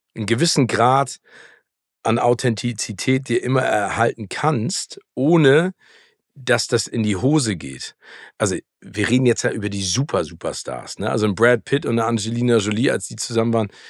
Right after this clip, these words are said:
die hatten halt für jedes Kind ein Bodyguard, für jedes Kind eine Nanny, selber noch drei Bodyguards. Wenn die irgendwo aufgetaucht sind, sind alle durchgedreht.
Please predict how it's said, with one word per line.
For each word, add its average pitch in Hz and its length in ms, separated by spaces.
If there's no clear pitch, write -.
die 101 140
hatten 120 300
halt 101 340
für - 140
jedes 120 320
Kind 123 180
ein 107 60
Bodyguard, 117 640
für - 140
jedes 110 240
Kind - 180
eine 110 100
Nanny, 113 420
selber 127 320
noch 110 140
drei 110 200
Bodyguards. 110 720
Wenn 107 120
die 120 100
irgendwo 117 220
aufgetaucht 117 580
sind, 107 160
sind 113 140
alle 110 180
durchgedreht. 101 640